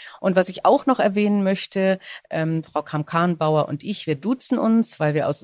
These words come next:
uns aus einem Netzwerk schon längere Zeit kennen. Also, ähm, es wird ein nettes, intimes Gespräch, hoffe ich. Ich freue mich darauf, Annegret,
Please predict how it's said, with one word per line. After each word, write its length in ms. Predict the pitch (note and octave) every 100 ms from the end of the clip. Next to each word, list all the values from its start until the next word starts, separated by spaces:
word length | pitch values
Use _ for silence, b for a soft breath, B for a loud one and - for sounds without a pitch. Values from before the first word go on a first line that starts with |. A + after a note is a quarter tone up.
| -
uns 180 | E3+ D3+
aus 140 | D3+
einem 240 | - C#3+ D3
Netzwerk 560 | F3+ - - F#3 F#3
schon 160 | - D3
längere 340 | D3 D3+ C#3+
Zeit 380 | C3 C#3 B2+ -
kennen. 380 | - G#3+ G#3 G#3 B B -
Also, 540 | D#3 D#3 D#3 D#3+ D#3+ B B -
ähm, 540 | D#3+ D3 D#3 D3+ D3+ -
es 200 | C#3+ D3+
wird 160 | D3+
ein 280 | C#3+ D3 D3 _
nettes, 640 | D#3 E3+ F#3 G#3 G3 - - _ _ -
intimes 580 | C4+ - G#3+ D3+ B2+ -
Gespräch, 480 | D#3 - D3 D3+
hoffe 280 | - D3+ -
ich. 280 | A#3 D4+ -
Ich 120 | B3
freue 260 | - E3 F#3
mich 160 | G3
darauf, 400 | G3 F3 E3+ F3
Annegret, 480 | - E3+ D#3 E3+ E3